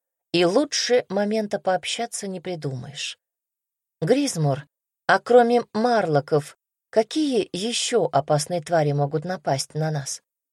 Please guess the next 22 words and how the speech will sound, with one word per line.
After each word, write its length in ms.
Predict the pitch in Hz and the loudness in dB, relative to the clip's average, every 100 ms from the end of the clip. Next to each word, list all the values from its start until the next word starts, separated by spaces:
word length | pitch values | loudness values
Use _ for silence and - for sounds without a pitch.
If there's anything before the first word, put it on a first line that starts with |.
| _ | _
спросила 640 | - - 190 185 - 285 220 | -14 2 4 4 0 -4 -4
я, 240 | 151 131 | -4 -4
когда 320 | - 143 156 | -2 -2 0
мы 140 | 156 151 | 0 0
приблизились 600 | 175 160 160 151 160 156 | -2 -2 -2 -2 -2 -4
к 80 | 160 | -6
озеру. 420 | 127 - 143 147 _ _ _ _ _ _ _ | -8 -8 -12 -16 _ _ _ _ _ _ _
«Да 200 | 151 143 | -4 4
и 560 | 226 240 196 196 180 175 | 4 4 -4 -4 -4 -4
эти 280 | - 208 - | -4 -6 -4
марлоки, 800 | 190 165 160 180 185 190 - 202 - _ _ | -2 2 4 4 2 -6 -8 -8 -10 _ _
можно 400 | 151 160 202 294 | 2 4 6 2
как-то 520 | 294 247 - 180 165 143 _ | 2 2 2 2 2 0 _
предугадать 800 | - 190 185 175 214 214 190 151 | -4 -2 -2 -2 0 2 0 0
их 160 | 147 - | -4 -4
нападение?» 640 | 151 165 175 170 139 139 - _ _ _ _ _ _ _ | -4 -2 -4 -4 -8 -12 -18 _ _ _ _ _ _ _
Вот 320 | 175 196 269 | 4 6 6
бы 180 | 196 226 | 4 0
сводку 560 | 233 - 208 226 - 202 | 0 0 2 0 0 -8
по 100 | 202 | -4
таким 360 | 196 160 196 | -4 -4 -6
налётам, 520 | 185 190 185 160 160 | -2 0 0 0 -2